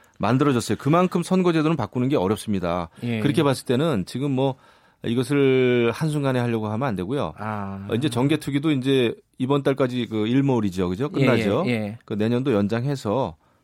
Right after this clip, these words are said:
Speaker 1: 어, 심도 있게 논의를 해야지. 이거 급하게, 어, 단식하시는 분들은 정말 그, 그분들께 죄송합니다마는 이거 이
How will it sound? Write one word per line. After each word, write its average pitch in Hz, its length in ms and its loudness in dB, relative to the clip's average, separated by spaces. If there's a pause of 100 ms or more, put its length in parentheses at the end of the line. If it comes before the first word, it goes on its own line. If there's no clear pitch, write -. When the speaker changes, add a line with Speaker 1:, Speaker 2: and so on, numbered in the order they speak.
Speaker 1:
어, - 80 -8
심도 156 300 -2
있게 139 140 -2
논의를 123 340 0
해야지. 131 520 -2
이거 120 120 -6
급하게, 147 500 -2 (760)
어, 98 120 -2
단식하시는 151 600 0
분들은 147 720 2
정말 131 420 0
그, 107 440 -4 (180)
그분들께 147 420 0
죄송합니다마는 117 800 -2
이거 110 380 -2 (600)
이 98 140 -6